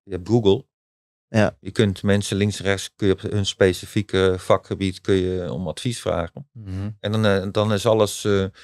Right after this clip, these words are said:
Speaker 1: dan moet jij het doen, want jij zit een, eh, seven times twenty-four in die materie en een ander niet.
Speaker 2: Ja.
Speaker 1: Dus je moet zelf bepalen wat, eh, wat jij denkt dat goed is.
Speaker 3: Interessant. Dus meer op je intuïtie afgaan,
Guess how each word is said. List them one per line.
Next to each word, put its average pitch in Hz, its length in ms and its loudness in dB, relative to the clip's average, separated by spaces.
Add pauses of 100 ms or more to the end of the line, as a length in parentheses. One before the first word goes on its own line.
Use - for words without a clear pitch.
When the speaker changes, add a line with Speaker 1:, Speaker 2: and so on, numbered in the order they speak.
(480)
Speaker 1:
dan 110 360 0 (260)
moet 113 280 -2
jij 143 200 4
het 135 120 2
doen, 143 440 2 (300)
want 110 240 -4
jij 120 200 4
zit 131 280 0
een, 104 260 0
eh, 107 760 -4
seven 113 400 0
times 107 260 0
twenty-four 113 500 -2
in 113 60 2
die 113 80 0
materie 110 440 0
en 98 60 0
een 104 60 -2
ander 123 200 -2
niet. 135 320 -2 (180)
Speaker 2:
Ja. 101 220 2
Speaker 1:
Dus - 160 -8
je 107 60 -4
moet 104 140 0
zelf 120 260 2
bepalen 104 480 0
wat, 107 260 -4
eh, 117 80 0
wat 107 160 0
jij 113 160 4
denkt 127 180 0
dat 117 80 -16
goed - 240 -8
is. - 220 -16 (920)
Speaker 3:
Interessant. 107 680 -2 (380)
Dus 107 140 -12
meer 117 180 8
op - 140 2
je 127 80 0
intuïtie 113 540 0
afgaan, 107 640 -2